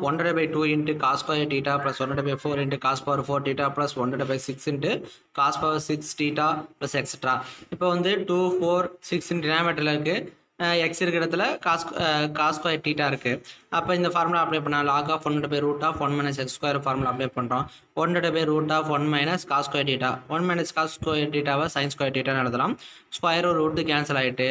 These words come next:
log of one divided by sin theta-னு இருக்கும். One divided by sin theta-வை cosecant theta அப்படின்னு நம்ம எழுதலாம். Next, sum of the x minus one divided by x plus one plus one divided by two into x square minus one divided by x plus one the whole square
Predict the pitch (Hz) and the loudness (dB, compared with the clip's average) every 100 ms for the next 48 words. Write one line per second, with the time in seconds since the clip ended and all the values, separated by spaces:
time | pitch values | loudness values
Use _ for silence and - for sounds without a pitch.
0 | 131 127 135 147 143 143 139 131 135 127 | 2 2 2 0 0 0 0 0 0 0
1 | 123 131 127 127 127 120 120 127 127 123 | 0 0 0 0 0 -2 -2 -2 -4 -4
2 | 143 170 160 151 139 139 127 123 160 - | -2 0 0 0 0 0 0 0 0 -4
3 | - _ _ 147 143 147 147 127 123 120 | -12 _ _ -2 -2 0 0 0 2 0
4 | 113 - - 117 123 127 120 151 - _ | 0 -6 -6 -2 -2 0 0 -2 -6 _
5 | - 107 107 101 101 _ - - 147 151 | -8 -4 -4 -6 -10 _ -8 -4 -2 -2
6 | 160 - - - 185 180 190 190 160 139 | -2 -4 -10 -4 0 2 2 2 0 0
7 | 143 - - - 147 - 185 180 180 175 | -2 -8 -8 -2 -2 0 0 0 0 0
8 | 165 160 156 143 139 - 165 170 160 165 | 0 0 2 0 0 -2 -2 0 -2 0
9 | 147 147 143 147 147 147 147 143 135 - | -2 0 -2 0 0 0 0 0 -2 -2
10 | 165 - 165 160 147 139 139 147 143 139 | -4 -2 0 2 0 0 -2 0 0 0
11 | 139 127 - - 160 160 143 143 131 135 | 0 -2 -4 -4 -2 -2 -2 0 0 -2
12 | 135 147 | -2 -2